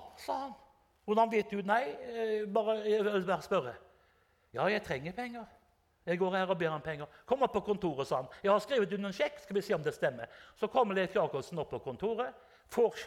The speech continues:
eh, konvolutten, åpner den, og der er akkurat det beløpet han har bedt til Gud om at det måtte komme, så han kunne kjøpe møbler til barna sine. "Six thousand crowns, Norwegian sådan, i sådan, ikke sant?" Og engelsk, ikke sant? Sånn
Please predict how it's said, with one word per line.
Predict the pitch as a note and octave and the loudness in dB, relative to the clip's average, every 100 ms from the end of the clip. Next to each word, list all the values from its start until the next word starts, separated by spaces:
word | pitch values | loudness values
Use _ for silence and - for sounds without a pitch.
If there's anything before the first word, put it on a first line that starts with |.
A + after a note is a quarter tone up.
| - | -2
eh, | D#3 C#3+ C#3 C3 C3 B2+ | 0 2 -2 -4 -6 -6
konvolutten, | D#3+ D3 D3 C4 - C#4 C4+ - - | -6 -2 0 -2 -4 -14 -14 -14 2
åpner | B3+ A#3+ F#3+ G#3+ | 4 4 2 0
den, | C4 A#3+ - - _ _ - - - - - | 0 -2 -20 -20 _ _ 0 0 -14 -16 -4
og | E3+ | 2
der | G3+ | 2
er | E3+ F#3+ | 2 0
akkurat | G#3+ - E3 - | -2 -2 -4 -2
det | D#3+ | -6
beløpet | E3 F3+ F#3 C#3 G#2 | -4 -4 -4 -10 -8
han | D#3 D#3 | -6 -4
har | D#3+ C3+ | -4 -2
bedt | F3 - | -4 -4
til | D#3+ | -10
Gud | C#3+ F3 | -8 -4
om | D#3 D3 | -2 -2
at | D3 | -4
det | D#3+ | -6
måtte | D#3 - | -8 -8
komme, | - - E3+ D3 F3+ - | -10 -4 -4 -4 -6 -4
så | D3 | -6
han | |
kunne | C#3+ D#3 | -6 -8
kjøpe | C#3+ D#3+ D#3 D3 D3 | -6 -4 -4 -6 -6
møbler | D#3 C#3 C3 | -6 -4 -4
til | B2 C#3 | -4 -4
barna | B2+ G3+ G#3 | -2 -2 -4
sine. | - C3+ G#2+ - _ _ _ _ _ | -6 -10 -10 -16 _ _ _ _ _
"Six | - - A3 - | -14 -10 -10 -8
thousand | - F#3+ E3+ - C#3 | -4 -2 -4 -10 -8
crowns, | - A#2 G#2+ - | -4 -4 -6 -14
Norwegian | C#3 D3 D3+ B2+ G#2+ F2+ | -8 -6 -6 -8 -14 -16
sådan, | - B2 A2+ G2 - - | -8 -6 -6 -10 -12 -16
i | |
sådan, | - C3 A2 G2 | -4 -4 -4 -10
ikke | A2+ - | -16 -8
sant?" | C3+ G#2+ - - - - - | -8 -8 -14 -20 -20 -20 -4
Og | C#3+ D#3 | -2 -2
engelsk, | B2 B2+ - C#3 | -4 -8 -10 -14
ikke | A2 | -12
sant? | B2 A2+ - | -12 -12 -8
Sånn | C#3 | -8